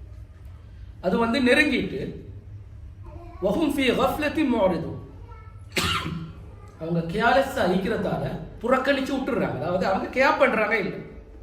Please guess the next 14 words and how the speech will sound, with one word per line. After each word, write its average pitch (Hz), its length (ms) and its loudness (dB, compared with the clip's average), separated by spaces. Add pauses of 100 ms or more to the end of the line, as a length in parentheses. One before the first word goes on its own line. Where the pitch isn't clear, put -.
(800)
எவ்வளவு 247 280 4
முக்கியமான 302 440 4
ஒரு 226 140 4
நாள், 220 220 4 (1600)
எங்களுடைய 185 340 0
நன்மைகளுக்கும் 220 720 2 (720)
தீமைகளுக்கும் 226 960 2 (280)
சரியான 277 800 8 (560)
ரிவார்ட் 311 480 4
கிடைக்கிற 262 340 6
நாள். 285 200 8 (1400)
அந்த 226 200 0
நாளை 311 400 8
மறந்து 294 440 6